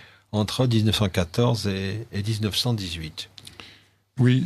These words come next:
Speaker 2: un, un petit Alsacien dans la Grande Guerre. J'ai hésité longtemps à titrer Un petit Mulhousien dans la Grande Guerre, sachant, comme disait je ne sais plus quel écrivain, qu'il y a deux façons d'atteindre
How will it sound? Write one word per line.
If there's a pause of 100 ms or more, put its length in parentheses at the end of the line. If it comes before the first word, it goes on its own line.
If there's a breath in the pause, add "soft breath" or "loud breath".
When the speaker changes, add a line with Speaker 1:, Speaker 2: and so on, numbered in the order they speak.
Speaker 2:
un,
un
petit
Alsacien
dans
la
Grande
Guerre.
J'ai
hésité
longtemps
à
titrer
Un
petit
Mulhousien
dans
la
Grande
Guerre, (340 loud breath)
sachant,
comme
disait
je
ne
sais
plus
quel
écrivain,
qu'il
y
a
deux
façons
d'atteindre